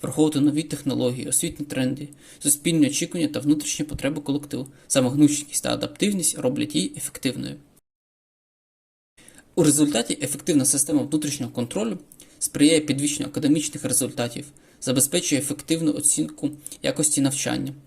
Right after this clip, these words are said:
підвищує мотивацію вчителів до професійного розвитку, створює позитивний мікроклімат у колективі, формує культуру якості в усіх сферах діяльності закладу,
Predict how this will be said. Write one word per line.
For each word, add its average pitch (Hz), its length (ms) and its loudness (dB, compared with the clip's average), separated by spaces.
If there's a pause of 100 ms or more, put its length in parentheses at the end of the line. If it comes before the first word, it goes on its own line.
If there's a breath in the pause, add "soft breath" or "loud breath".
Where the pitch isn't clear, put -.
(300)
підвищує 156 420 4
мотивацію 147 500 2
вчителів 151 400 0
до 147 100 0
професійного 160 640 -2
розвитку, - 440 -2 (340 loud breath)
створює 147 300 6
позитивний 147 640 2
мікроклімат 139 680 -2
у 135 40 -8
колективі, 175 580 -2 (640 soft breath)
формує 151 360 10
культуру 131 440 2
якості 127 380 2
в - 400 -6
усіх 139 280 2
сферах 123 360 2
діяльності 123 420 2
закладу, 170 460 -4